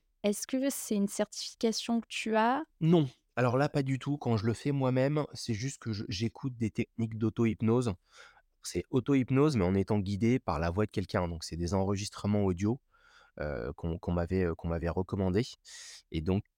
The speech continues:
Speaker 1: Ok.
Speaker 2: ce que je, je les mets comme si je faisais une session de méditation, en fait. J'ai pas du tout de certification ou de formation en hypnose. Moi, toutes les, toutes les formations, les certifications sont vraiment, heu, focus, heu, méditation.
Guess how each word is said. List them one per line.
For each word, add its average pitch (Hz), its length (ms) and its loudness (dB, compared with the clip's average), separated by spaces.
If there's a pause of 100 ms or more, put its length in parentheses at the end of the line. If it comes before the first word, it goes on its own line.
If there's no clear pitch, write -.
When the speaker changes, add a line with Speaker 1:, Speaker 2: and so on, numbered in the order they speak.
(180)
Speaker 1:
Ok. 226 160 2
Speaker 2:
ce 107 100 -4
que 92 160 2
je, 80 200 -2
je 82 160 0
les 98 80 4
mets 110 160 4
comme 85 180 0
si - 140 -4
je - 80 -6
faisais 90 200 -2
une 87 100 2
session - 320 -2
de 95 60 4
méditation, 78 480 -2
en 64 40 -8
fait. - 160 -12 (180)
J'ai 85 140 -2
pas 98 120 0
du 90 160 -4
tout 110 160 -2
de 95 100 0
certification - 920 -4
ou 95 40 0
de 87 80 -2
formation 90 480 -2
en 92 80 2
hypnose. 98 380 0
Moi, 95 140 -2
toutes - 200 -16
les, 90 220 -2 (580)
toutes - 160 -2
les 110 80 2
formations, 104 400 2
les 98 100 2
certifications 98 640 -2
sont 90 160 -2
vraiment, 90 440 0
heu, 85 200 0
focus, - 500 -4
heu, 80 80 2
méditation. 87 520 0